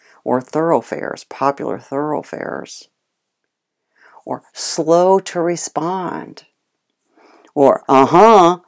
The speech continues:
we take liberties. We're on the furniture, <laughs> even though we're not supposed to be. Or we're on that one piece of furniture that's sacred that they're not supposed to be on. Basically, they're pushing rules and limits.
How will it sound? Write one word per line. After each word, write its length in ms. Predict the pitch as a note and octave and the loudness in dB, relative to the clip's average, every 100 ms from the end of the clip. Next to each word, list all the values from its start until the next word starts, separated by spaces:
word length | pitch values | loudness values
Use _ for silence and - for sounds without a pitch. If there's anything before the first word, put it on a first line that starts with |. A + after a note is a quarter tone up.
| _ - | _ 0
we 220 | D3 D#3+ | 2 2
take 320 | - D3 C#3 | 4 6 6
liberties. 920 | C3 C#3+ G3+ A#3+ A3 G3 G#3 - - - _ _ _ _ _ _ | 6 6 6 6 4 2 0 -4 -10 -12 _ _ _ _ _ _
We're 160 | E3 G#3 | 6 8
on 160 | F3+ | 8
the 80 | D#3+ | 8
furniture, 760 | - G3+ A#3+ A#3+ F#3 E3+ G3+ - _ _ | 8 8 10 8 8 8 8 4 _ _
<laughs> 460 | - _ _ _ | -20 _ _ _
even 240 | G#3+ G#3 F#3+ | 8 10 12
though 240 | G3 G3+ | 12 12
we're 160 | G3 F#3+ | 12 10
not 220 | F3+ E3 | 8 8
supposed 320 | - G3 A#3+ | 8 10 10
to 60 | F3+ | 8
be. 400 | E3+ E3+ G3+ G#3 _ - | 8 8 6 2 _ -8
Or 180 | - F#3 | 4 6
we're 100 | F#3+ | 8
on 100 | E3+ | 10
that 200 | D#3+ C#3+ | 10 10
one 240 | E3+ C4+ | 10 10
piece 180 | C4 A#3+ | 8 6
of 100 | - | 4
furniture 500 | - E3+ E4 F3+ G#3 | 6 6 6 6 6
that's 240 | E3+ D3 - | 6 2 4
sacred 560 | F#3 - - E3 E3+ | 6 6 8 8 8
that 60 | G2+ | 4
they're 180 | C3+ C#3+ | 4 6
not 180 | C#3+ | 6
supposed 260 | D3 C#3+ C#3 | 4 2 2
to 60 | C3+ | -2
be 140 | C#3 | -2
on. 500 | C3 C3 C3 F3 G3 _ _ _ _ _ _ _ _ _ _ _ _ | -2 0 0 -2 -6 _ _ _ _ _ _ _ _ _ _ _ _
Basically, 440 | G3 G#3+ G3+ D#3 | 4 4 2 2
they're 180 | C3+ A#2 | 2 2
pushing 540 | - - G#3+ G3+ F3+ | 2 4 4 2 -2
rules 480 | D3 D#3+ E3 E3+ F3 | 2 6 6 6 4
and 360 | - C#3+ C#3 C3 | -2 -4 -4 -2
limits. 680 | D3 D3+ - - - - | -2 -2 -4 -8 -10 -10